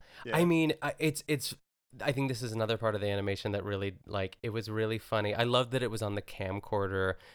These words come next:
Speaker 1: Mm-hmm.
Speaker 2: filming Anna's reaction when she, like, saw it. And the fact that they both ran back to the hotel room,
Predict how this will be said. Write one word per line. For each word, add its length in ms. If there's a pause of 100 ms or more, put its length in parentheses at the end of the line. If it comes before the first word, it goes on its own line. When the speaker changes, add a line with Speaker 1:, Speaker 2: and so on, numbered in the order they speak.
(220)
Speaker 1:
Mm-hmm. 320
Speaker 2:
filming 640
Anna's 380
reaction 720
when 100
she, 240
like, 240
saw 460
it. 160
And 160
the 40
fact 260
that 100
they 100
both 400
ran 300
back 300
to 80
the 120
hotel 460
room, 360